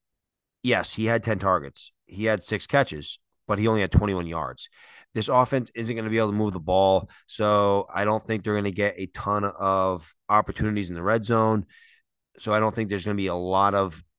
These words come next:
upside for touchdowns. And Zach Ertz,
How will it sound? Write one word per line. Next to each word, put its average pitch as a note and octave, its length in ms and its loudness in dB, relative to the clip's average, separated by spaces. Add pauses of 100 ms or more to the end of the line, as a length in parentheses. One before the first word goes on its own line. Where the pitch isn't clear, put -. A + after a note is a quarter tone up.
(140)
upside F#2+ 560 0
for F2+ 260 -4
touchdowns. A2+ 800 0 (420)
And G#2 520 -4 (120)
Zach G#2+ 320 0
Ertz, G#2+ 280 2